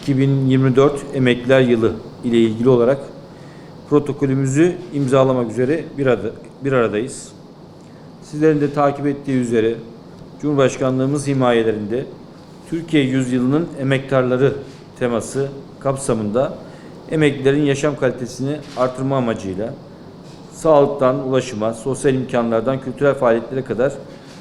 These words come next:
kapsamlı bir çalışma başlatıldı. Biz de bugün Kahramanmaraş olarak şehrimizdeki emekli hemşehrilerimiz için ilk adımımızı atmış oluyoruz.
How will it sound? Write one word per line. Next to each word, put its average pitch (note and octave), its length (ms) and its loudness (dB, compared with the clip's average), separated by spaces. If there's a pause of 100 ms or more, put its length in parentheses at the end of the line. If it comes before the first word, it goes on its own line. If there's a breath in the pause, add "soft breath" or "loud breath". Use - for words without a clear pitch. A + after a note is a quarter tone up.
(100)
kapsamlı C#3 600 0
bir D3 160 0 (220)
çalışma D3+ 380 0
başlatıldı. A2 640 -2 (1080 loud breath)
Biz C#3+ 100 -6
de D#3+ 100 2
bugün D#3 260 0
Kahramanmaraş D3 600 0
olarak C3+ 460 -2 (960 loud breath)
şehrimizdeki C#3+ 600 0
emekli C#3+ 480 0 (100)
hemşehrilerimiz A#2+ 600 0
için D#3+ 260 -4 (360)
ilk D3+ 200 0
adımımızı B2 720 0
atmış D#3+ 340 0
oluyoruz. G2 460 -2